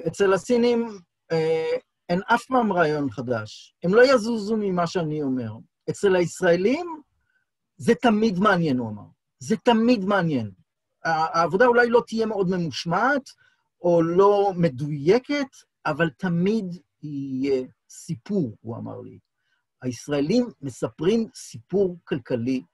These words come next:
מעניין. בונים איזשהו עולם", כן? אז אין להם את היכולת ה-, המדוקדקת, כמו, אתה יודע,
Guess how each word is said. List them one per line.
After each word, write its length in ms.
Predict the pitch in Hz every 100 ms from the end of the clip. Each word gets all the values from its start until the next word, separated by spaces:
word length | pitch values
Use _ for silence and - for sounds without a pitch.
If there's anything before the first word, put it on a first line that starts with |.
| _ -
מעניין. 420 | 123 123 117 101 117
בונים 600 | 117 175 196 247 277 269 -
איזשהו 760 | 196 202 190 - 208 202 202 190 - _ _
עולם", 480 | - 170 175 156 107 - _ _
כן? 220 | 147 185 202 _ _ _ _
אז 240 | 147 135 160 -
אין 120 | 269
להם 180 | 349 269
את 60 |
היכולת 420 | 226 185 220 214
ה-, 400 | 214 190 175 160 156
המדוקדקת, 1000 | 160 175 117 156 - 131 185 202 180 123
כמו, 480 | _ 165 170 170 160
אתה 120 | 139
יודע, 360 | 147 156 170